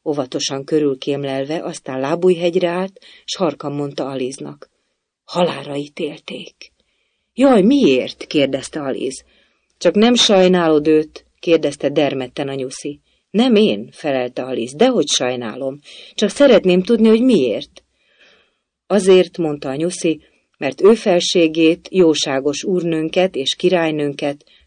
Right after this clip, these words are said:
fölpofozta.” Alice halkan nevetni kezdett. „Csit, csit”,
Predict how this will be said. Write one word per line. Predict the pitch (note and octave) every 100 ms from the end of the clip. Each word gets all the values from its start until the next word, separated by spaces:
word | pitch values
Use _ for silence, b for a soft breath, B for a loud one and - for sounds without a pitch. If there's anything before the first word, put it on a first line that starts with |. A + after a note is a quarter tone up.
| b
fölpofozta.” | - F3+ D#3 C#3 B2 A#2+ - - A2 - _ _ _ _ _ _ _
Alice | - G#3+ A#3 G3+ -
halkan | D3 C#3 - C3+
nevetni | C3+ B2+ B2 C3+
kezdett. | B2+ D3 C#3 C3+ - _ - _ _ _
„Csit, | - A3 G#3+
csit”, | - F#3 D#3+ _ -